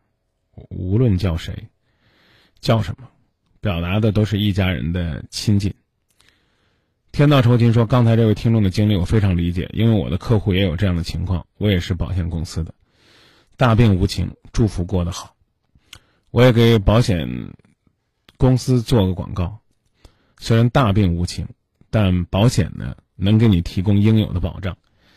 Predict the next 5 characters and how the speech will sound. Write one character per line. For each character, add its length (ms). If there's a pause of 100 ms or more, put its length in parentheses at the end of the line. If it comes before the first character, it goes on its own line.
(260)
能 200
够 160
呢， 420 (1300)
让 300
你 260